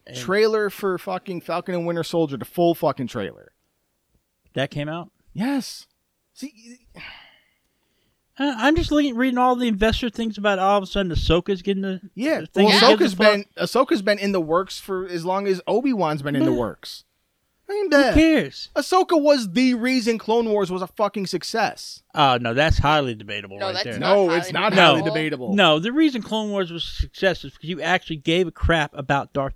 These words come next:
Speaker 1: Vader and that entire fucking thing.
Speaker 2: No, you didn't.
Speaker 1: You didn't give a shit about him in the prequels.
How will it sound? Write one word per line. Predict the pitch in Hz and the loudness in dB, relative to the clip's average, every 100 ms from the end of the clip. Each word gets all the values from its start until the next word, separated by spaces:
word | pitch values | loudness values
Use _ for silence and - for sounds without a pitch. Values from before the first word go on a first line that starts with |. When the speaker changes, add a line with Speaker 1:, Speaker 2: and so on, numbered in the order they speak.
| - | -8
Speaker 1:
Vader | 135 120 110 _ _ - | -8 -8 -14 _ _ -12
and | 127 | -8
that | 123 | -6
entire | 123 143 143 135 | 2 2 4 -4
fucking | 135 - 113 | -6 -8 -10
thing. | 135 | -4
Speaker 2:
No, | 262 | 0
you | 349 | 0
didn't. | 202 185 226 277 | 0 2 2 2
Speaker 1:
You | 294 | 4
didn't | 254 190 | 2 4
give | 220 | 2
a | 180 | 2
shit | - - - 330 | -6 -6 2 2
about | 254 180 147 | 2 -2 -2
him | 156 | -4
in | 143 | -6
the | |
prequels. | - 175 160 117 - - | -2 -2 -2 -8 -16 -20